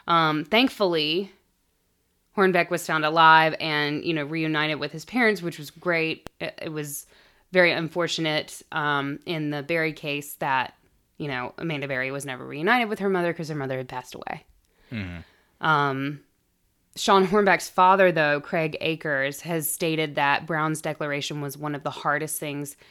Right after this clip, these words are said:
Speaker 1: we've ever had to hear, and that her misinformation diverted investigators, which wasted pres-, precious police time, which is another thing that, um, that causes me to be a little bit split on the whole psychic involvement in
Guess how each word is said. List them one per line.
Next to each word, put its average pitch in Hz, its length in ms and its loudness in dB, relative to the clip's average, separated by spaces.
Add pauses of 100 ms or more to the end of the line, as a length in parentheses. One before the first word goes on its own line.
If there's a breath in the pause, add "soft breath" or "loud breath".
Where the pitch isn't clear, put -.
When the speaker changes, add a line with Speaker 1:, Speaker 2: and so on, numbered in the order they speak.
(200 soft breath)
Speaker 1:
we've 156 280 -6
ever 147 240 0
had 135 220 -4
to 143 80 -12
hear, 143 420 -12 (1000)
and 170 140 0
that 151 160 0
her 165 140 -2
misinformation 143 1000 -6 (500 soft breath)
diverted 160 440 2
investigators, 139 1080 -4 (280)
which 160 220 -6
wasted 143 380 -8
pres-, - 280 -10 (200)
precious 156 340 -4
police 139 360 -10
time, - 320 -12 (300 loud breath)
which 185 160 4
is 196 120 6
another 220 340 8
thing 170 260 -2
that, 143 280 -6 (100)
um, 151 540 -10 (960)
that 175 240 0
causes 180 480 4
me 170 140 4
to 165 60 0
be 160 160 0
a 151 60 0
little 151 220 -2
bit - 120 -6
split - 320 -2
on 156 180 -2
the 151 80 -4
whole 147 260 -6
psychic 156 400 -4
involvement 147 580 -4
in 139 480 -4